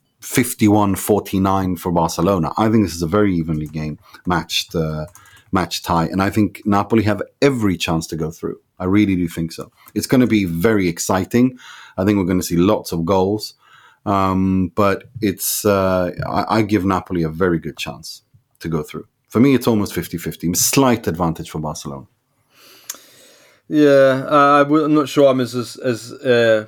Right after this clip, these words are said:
Speaker 2: positive as you are, but, uh, you know, let's hope that, let's just hope that Napoli can, can turn things around. Uh, if they play like they do this season, though, I don't, I don't give them any chance. Um, finally, though,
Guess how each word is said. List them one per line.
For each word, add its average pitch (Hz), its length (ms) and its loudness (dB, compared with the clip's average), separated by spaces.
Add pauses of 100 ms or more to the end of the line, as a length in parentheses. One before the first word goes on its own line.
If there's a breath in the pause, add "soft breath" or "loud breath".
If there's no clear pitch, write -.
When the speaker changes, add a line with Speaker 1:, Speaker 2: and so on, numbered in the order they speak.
Speaker 2:
positive 113 460 0
as 107 160 -4
you 113 180 4
are, 101 160 4
but, - 340 -4
uh, 104 260 2
you 107 140 -4
know, 101 220 -4 (140)
let's 117 260 -2
hope 113 280 0
that, 117 220 -4
let's 185 200 0
just - 180 -2
hope 151 240 2
that 123 160 0
Napoli 120 400 -2
can, 107 380 -10 (240)
can 113 160 -8
turn 107 260 2
things 104 240 -8
around. 104 300 -2
Uh, 104 440 -4
if 117 120 -10
they 120 80 2
play 165 220 2
like 135 160 2
they 123 100 0
do 113 160 -4
this 104 180 -10
season, 101 240 -4
though, 98 140 -6
I - 20 -4
don't, 104 160 -2
I 110 60 0
don't 110 160 0
give 101 100 -4
them 104 120 -6
any 101 120 -4
chance. 95 380 -10 (320 soft breath)
Um, 123 320 2 (580)
finally, 139 480 2
though, 110 240 2